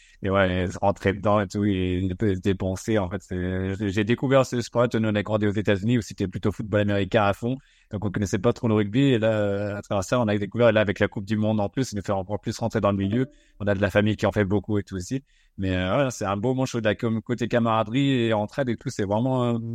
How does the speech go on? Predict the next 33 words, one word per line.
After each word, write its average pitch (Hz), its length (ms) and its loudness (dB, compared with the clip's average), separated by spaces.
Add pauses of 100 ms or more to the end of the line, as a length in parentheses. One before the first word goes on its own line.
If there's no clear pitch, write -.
(440)
c'est 101 60 -8
vraiment 110 180 0
par 113 300 4
rapport 117 160 4
à 110 40 4
d'autres 107 220 -2
sports, 120 340 2
le 104 140 0
foot 120 320 -4
ou 113 60 -6
machin, 101 320 -2
c'est - 100 -6
un 98 60 -2
peu 107 200 0 (380)
plus 120 160 -4
solo. 127 540 0 (380)
Euh, 104 500 0
là, 104 100 2
c'est 110 140 -6 (140)
plus 107 200 -4
sur 107 100 -2
les 104 100 4
caractères 101 480 2
de, 101 480 0
des, 95 140 -12
des, 92 240 -8
voilà, 92 240 -4
des 92 160 -6
stars 104 420 4
ou 110 120 0
autres, - 180 -4
mais 101 180 2
là, 110 180 2